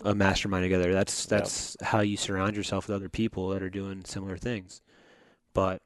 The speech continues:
Speaker 1: yeah, on the day-to-day, I, I totally get it. And it's a common theme. What's failure mean to you? If you had to boil it down.
Speaker 2: Hmm. You know, even the answer to this question, I feel like, okay,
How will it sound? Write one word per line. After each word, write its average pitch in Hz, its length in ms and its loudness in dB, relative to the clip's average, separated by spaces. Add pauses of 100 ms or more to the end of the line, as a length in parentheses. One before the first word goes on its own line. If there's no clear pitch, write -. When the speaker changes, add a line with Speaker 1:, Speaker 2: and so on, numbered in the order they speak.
(100)
Speaker 1:
yeah, 123 200 8
on 95 80 2
the 95 80 0
day-to-day, 104 520 4 (440)
I, 92 40 -16
I 95 140 -14 (220)
totally 95 280 -2
get 110 180 0
it. - 120 -8 (720)
And 104 100 -4
it's - 140 -6
a 98 40 -4
common 101 280 2
theme. 101 380 -4 (800)
What's 123 220 8
failure 175 280 10
mean 139 180 6
to - 100 -4
you? 82 120 -6 (520)
If - 80 0
you 139 60 12
had 120 80 10
to 120 40 0
boil 120 240 10
it 107 60 6
down. 95 240 0 (460)
Speaker 2:
Hmm. 95 220 -10 (1000)
You 131 100 2
know, 117 300 10 (400)
even 123 220 8
the - 140 2
answer 85 300 6
to 82 140 -4
this 78 160 -6
question, 73 340 2
I 71 80 -6
feel 78 140 -4
like, 73 180 -2
okay, - 240 -8